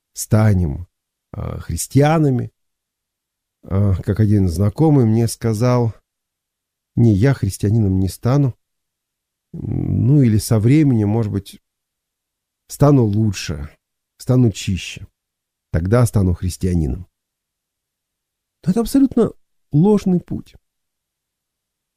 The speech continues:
В середине восьмидесятых годов уже прошлого века, э, советские тогда ещё детишки слушали песню из популярного в те годы, э, детского, подросткового, юношеского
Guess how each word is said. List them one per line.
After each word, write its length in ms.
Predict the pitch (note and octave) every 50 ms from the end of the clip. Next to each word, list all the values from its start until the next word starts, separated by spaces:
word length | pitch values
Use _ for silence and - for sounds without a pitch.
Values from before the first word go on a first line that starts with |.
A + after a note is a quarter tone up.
| _ _ _
В 40 | -
середине 400 | - C#3+ E3 G3 A#3 B3 A3+ G3
восьмидесятых 840 | F3 D3+ - E3 D#3 D3 D3 C#3 - E3+ E3+ E3 - D3 A#2+ -
годов 840 | B2 A#2+ B2 B2 B2 A#2+ B2+ A#2+ G2+ F2+ - - - - - - -
уже 240 | F#2 G2 G2 A#2+ A#2
прошлого 560 | - - C3+ C#3+ C#3 - - C3+ B2+ B2 A#2
века, 420 | A#2 A2+ G#2+ - - - - - _ _ _ _ _ _ _ _ _ _ _ _ _ _ _ _ _ _ _ _
э, 160 | A2 A2+ F#2+
советские 680 | F2+ - - C3 E3+ G#3+ A#3+ A3 - - - - F3+ E3
тогда 280 | - D#3+ D3+ D3 E3 D#3+
ещё 320 | D3+ D3 C#3 - - B2+
детишки 640 | A2+ A2+ A2+ - - A3 G#3 - - - - D3+ - _ _ _ _ _ _ _ _ _ _ _ _ _ _ -
слушали 380 | - G#3+ G3+ - A3 G#3+ G3
песню 600 | - - - D#3 E3+ D#3+ - - C3+ A#2+ A2+ A2+
из 220 | A2 G2 - - - E2 D#2+
популярного 600 | - F2+ - - A2 C#3+ E3 F3+ E3+ E3 D3+ C#3+
в 80 | C#3 -
те 160 | - - C3
годы, 400 | B2 A#2 A2 C3 C#3+ C3+ C3+ - - _ _ _ _ _ _ _ _ -
э, 220 | A#2 G#2+ G2+ G2+
детского, 640 | A2 B2+ E3+ E3+ - - - - C#3 C3+ C3+ C3+ - - - - F#2
подросткового, 680 | - F2+ D#2+ D#2 E2+ F2 - - - D3 C#3+ C#3 A#2+ G2+
юношеского 760 | F2+ F2 G2 A#2+ A#2+ G#2+ - - - - G2 F2 D#2+ G2 -